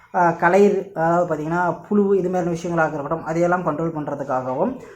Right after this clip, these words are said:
அந்த நான் அழுகல்லாம் ஏற்படுது இல்லையா, இளம் பயிர்களே சும்மா முளைச்சி துளோண்டு வந்தவொடனே அழுகல் ஏற்படுது இல்லையா நம்ம மக்கா சோள தட்டைகள்ல,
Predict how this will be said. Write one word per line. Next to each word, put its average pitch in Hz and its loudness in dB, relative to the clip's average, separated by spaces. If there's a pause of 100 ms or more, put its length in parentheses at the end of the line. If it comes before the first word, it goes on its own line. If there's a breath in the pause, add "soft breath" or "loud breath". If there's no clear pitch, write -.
(160 loud breath)
அந்த 190 2
நான் 160 2
அழுகல்லாம் 208 6
ஏற்படுது 180 -2
இல்லையா, 160 -2
இளம் 208 2
பயிர்களே 165 0
சும்மா 214 -2 (320 loud breath)
முளைச்சி 208 2
துளோண்டு 214 2
வந்தவொடனே 180 2
அழுகல் 180 2
ஏற்படுது 156 -4
இல்லையா 151 -2
நம்ம 156 -2
மக்கா 160 -2
சோள 160 -4
தட்டைகள்ல, 139 -4